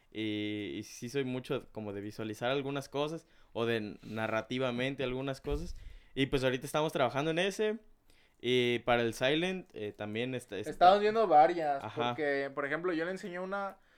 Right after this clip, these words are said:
Speaker 2: Se supone que son tres temas, ¿no? Este, lo que es joy, disfrutar o felicidad, amor y miedo.
Speaker 1: Y miedo.
Speaker 2: Entonces tienes que desarrollar una historia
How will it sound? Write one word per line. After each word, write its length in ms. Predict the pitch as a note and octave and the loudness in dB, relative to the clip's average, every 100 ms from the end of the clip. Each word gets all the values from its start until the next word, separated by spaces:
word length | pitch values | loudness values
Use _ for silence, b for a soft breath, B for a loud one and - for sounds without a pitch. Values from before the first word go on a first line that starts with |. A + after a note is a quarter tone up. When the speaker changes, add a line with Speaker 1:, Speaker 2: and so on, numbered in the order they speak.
| b | b
Speaker 2:
Se 100 | - | -4
supone 320 | E3+ D#3+ G#3 | -4 0 0
que 80 | G#3 | 0
son 220 | G3+ G3+ | -2 -2
tres 280 | G#3 G#3 G#3+ | 0 0 0
temas, 480 | D#3+ E3 C3 A2 A#2 | -2 0 -2 -6 -12
¿no? 400 | C3+ E3+ C4 - _ | -12 -12 -14 -20 _
Este, 680 | C3+ A#2 A2+ - - G#2+ G#2 | -10 -8 -10 -16 -16 -12 -10
lo 160 | G#2+ A2 | -10 -8
que 320 | A#2+ B2 C#3 | -6 -4 -4
es 200 | D#3 - - B2+ | -6 -12 -18 -4
joy, 400 | C#3+ G#3+ C4+ C#4+ | 0 0 -2 -12
disfrutar 600 | C3+ A#2+ A#2+ A2 C3 E3+ | -18 -16 -14 -2 0 2
o 60 | E3 | 0
felicidad, 580 | A#2+ A#2 A2+ C3 G#3 - b b b b - | -8 -10 -6 -4 -6 -10 b b b b -10
amor 480 | B2+ B2 F3 - - | -4 4 6 6 2
y 140 | C3 | -8
miedo. 320 | B2+ C3 E3+ D3 | -6 0 2 2
Speaker 1:
Y 20 | |
miedo. 260 | A2+ A2+ A2 | 0 -2 -4
Speaker 2:
Entonces 340 | B2+ C#3 D3 | -4 -4 -2
tienes 200 | E3 E3+ | -2 -2
que 80 | E3 | -2
desarrollar 540 | D3 C3+ C3+ C3 D#3 | -4 -4 -6 -4 -4
una 100 | E3 | -4
historia 480 | D#3 - E3+ F3 F#3 | -8 -6 -4 -4 -6